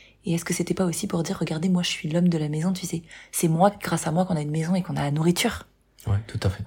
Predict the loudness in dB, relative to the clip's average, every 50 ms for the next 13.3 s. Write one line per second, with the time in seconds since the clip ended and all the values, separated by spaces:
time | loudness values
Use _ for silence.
0 | -10 -4 0 2 2 2 2 0 0 -2 -2 -2 0 4 6 6 6 4 2 -4
1 | -8 -8 -6 -6 -6 -4 2 4 4 4 4 2 0 0 0 0 -2 -4 -8 -10
2 | -6 -2 0 0 0 0 -4 -20 _ _ _ _ _ -4 -2 -2 -2 -2 -4 -4
3 | -6 -6 -4 -2 -2 -2 -2 -2 -2 -2 -2 0 0 0 0 0 0 -2 -4 -8
4 | -14 _ _ -4 0 4 4 6 6 4 4 4 2 0 0 0 0 0 0 0
5 | 0 -2 -2 -4 -8 -10 -16 -8 -4 -2 -2 -2 -2 -4 2 4 4 4 4 2
6 | -2 -6 -6 -6 -6 -4 -4 -4 -2 0 0 0 0 0 -4 -8 -8 -8 -8 -8
7 | -8 -8 -8 -10 -10 -14 _ _ _ -10 -4 -2 0 0 0 0 0 0 2 2
8 | 4 4 2 2 0 0 0 0 0 0 -2 -2 -2 0 2 2 4 4 4 6
9 | 6 4 4 2 0 -2 -4 -6 -8 -6 -6 -6 -6 -6 -6 -6 -4 -2 -2 0
10 | 0 0 2 2 2 2 2 0 0 -2 -4 -6 -10 -16 _ _ -10 -8 -6 -6
11 | -4 -2 0 2 2 4 4 4 2 2 2 0 -2 -2 -2 -2 -2 -2 -4 -4
12 | -6 -4 -4 -4 -4 -2 -2 -2 -2 -2 -2 -2 -4 -6 -6 -6 -6 -4 -2 0
13 | 0 0 -2 -2 -4